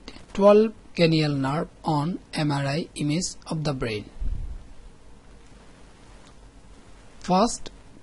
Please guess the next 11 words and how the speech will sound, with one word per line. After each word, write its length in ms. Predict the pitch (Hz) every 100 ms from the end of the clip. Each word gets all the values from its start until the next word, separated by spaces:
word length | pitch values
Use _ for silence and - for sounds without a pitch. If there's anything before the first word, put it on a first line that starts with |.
| -
cranial 380 | 175 165 160 151
nerve 320 | 143 139 143
is 520 | - 147 190 - - - - - - - - - - - - - - -
olfactory 600 | 175 170 220 - 190 180
nerve. 320 | 135 110 110 - - - - - - - - - - - - - - - - - - - - - - - - - - - - - - - - - - - - - - - - - - - - - -
This 320 | 147 151 -
is 380 | 190 165 175 - -
olfactory 580 | 156 - 147 - 147 139
nerve, 380 | 131 127 160 - - - - - - - - - - - - - - - - - -
olfactory 640 | 156 - 147 - 143 139
nerve 380 | 131 123 143